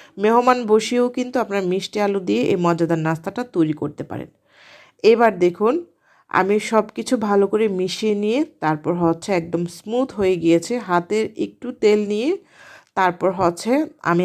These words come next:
আমার সাইজ করে, নাস্তার সাইজ করে তৈরি করে নিচ্ছি। এভাবে করে লম্বালম্বি করে বল তৈরি করে তারপর এভাবে একটু প্রেস করে দিয়ে লম্বা করে একটা নাস্তার শেপ তৈরি করে নিলেই কিন্তু হয়ে যায়। আর আমি যেই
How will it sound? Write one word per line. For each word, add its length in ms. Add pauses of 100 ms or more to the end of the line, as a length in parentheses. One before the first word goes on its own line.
আমার 160 (100)
সাইজ 220 (100)
করে, 140 (120)
নাস্তার 400
সাইজ 200 (100)
করে 120 (160)
তৈরি 200
করে 240
নিচ্ছি। 380 (880)
এভাবে 420
করে 140 (120)
লম্বালম্বি 640
করে 160 (180)
বল 160 (120)
তৈরি 240
করে 140 (120)
তারপর 240 (120)
এভাবে 240
একটু 220 (120)
প্রেস 200 (100)
করে 160 (100)
দিয়ে 220
লম্বা 400
করে 160 (100)
একটা 240 (100)
নাস্তার 400
শেপ 160 (120)
তৈরি 240
করে 220
নিলেই 340
কিন্তু 220 (120)
হয়ে 280
যায়। 180 (920)
আর 80 (140)
আমি 160 (120)
যেই 140